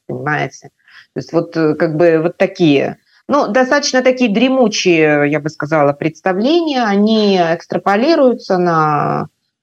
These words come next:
и распространяются, к сожалению, и на речи самого Лукашенко, а, вот, достаточно унизительные вообще-то с точки зрения даже, э, протокола,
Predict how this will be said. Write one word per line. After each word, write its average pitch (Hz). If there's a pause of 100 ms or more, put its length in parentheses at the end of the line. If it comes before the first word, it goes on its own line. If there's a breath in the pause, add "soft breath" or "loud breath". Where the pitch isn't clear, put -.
(140)
и 170 (120)
распространяются, 196
к -
сожалению, 165
и 185
на 175
речи 311
самого 220
Лукашенко, 170 (420)
а, 160
вот, 170
достаточно 180
унизительные 175
вообще-то 143
с -
точки 160
зрения 147
даже, 139
э, 139
протокола, 226